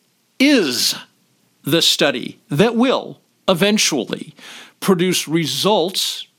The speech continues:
that we can look at concerning potential adverse health consequences of this new novel M R N A vaccine for sars cov two. It just isn't being called a long-term health consequence study. W-,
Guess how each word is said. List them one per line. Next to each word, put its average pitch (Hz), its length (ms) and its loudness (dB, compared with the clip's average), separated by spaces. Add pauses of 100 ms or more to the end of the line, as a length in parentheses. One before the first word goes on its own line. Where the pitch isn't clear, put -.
that - 80 -8
we 127 100 -4
can 175 120 -4
look 165 180 -2
at 131 180 -8
concerning 135 400 -6
potential - 580 -10
adverse 113 500 -4
health 170 220 -4
consequences 120 840 -8 (140)
of 110 180 -6
this 120 220 -6
new 113 200 -6
novel 107 340 -6 (400)
M 120 260 -6
R 113 200 -4
N 107 160 -8
A 110 100 -8
vaccine 120 460 -6
for 135 160 -6
sars - 280 -8
cov - 300 -10
two. - 320 -6 (1400)
It 156 80 -4
just 190 220 -6
isn't 185 240 -4
being 160 320 -2 (180)
called - 720 -2 (160)
a 156 60 4
long-term 120 800 -2 (360)
health - 340 -4
consequence - 540 -8
study. - 480 -4 (720)
W-, 147 160 -8